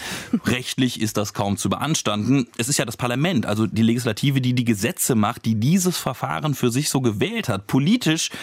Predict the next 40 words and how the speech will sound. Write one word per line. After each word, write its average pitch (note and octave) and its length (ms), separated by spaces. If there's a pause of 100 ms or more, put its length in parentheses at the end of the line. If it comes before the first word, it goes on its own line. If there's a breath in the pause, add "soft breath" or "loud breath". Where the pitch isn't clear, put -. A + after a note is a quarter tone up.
(160 loud breath)
kann D#3 160
man D3+ 60
das D3 80
natürlich D3+ 340
anders C#3 320
bewerten, C3+ 460
aber A2+ 180 (140)
eigentlich C3+ 480 (240 loud breath)
sollen B2 260
alle B2 220
Gesetze A#2 320
vor A#2 160
der A2 200
Verabschiedung A2+ 460
umfangreich A2+ 520
diskutiert B2+ 420
werden. C#3 160
Aber B2 180
wenn C3+ 160
das E3 160
Parlament C#3 420
das A#2+ 140
selber D3+ 380
nicht D3+ 200
entsprechend C#3 680
beschließt, F#3 500
dass C#3 120
das C#3 140
so A#2+ 100
sein G#2+ 240
muss, D#3 380 (340 loud breath)
dann A2+ 100
kann A#2 140
man C3 80
dem A#2+ 80
Parlament A2+ 400
da - 60
auch - 120
schlecht - 240
reinreden. - 460